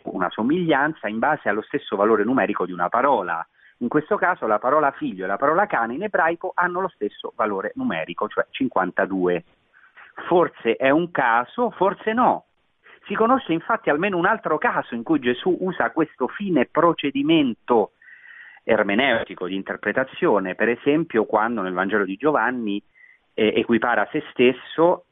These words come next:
al serpente nel deserto. In ebraico la parola Mashiach e la parola serpente hanno, Nahash, hanno lo stesso valore numerico. Interessante, Gesù dice: "Come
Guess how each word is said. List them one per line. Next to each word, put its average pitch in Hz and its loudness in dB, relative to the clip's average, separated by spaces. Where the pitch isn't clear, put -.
al 208 0
serpente 98 -2
nel 92 -2
deserto. 90 0
In 107 2
ebraico 117 0
la 90 0
parola 98 2
Mashiach 107 -2
e 117 2
la 104 2
parola 107 2
serpente 101 0
hanno, 123 -2
Nahash, - -4
hanno 117 0
lo 151 4
stesso - -2
valore 107 2
numerico. 104 0
Interessante, 95 -2
Gesù 98 -2
dice: 107 2
"Come 120 2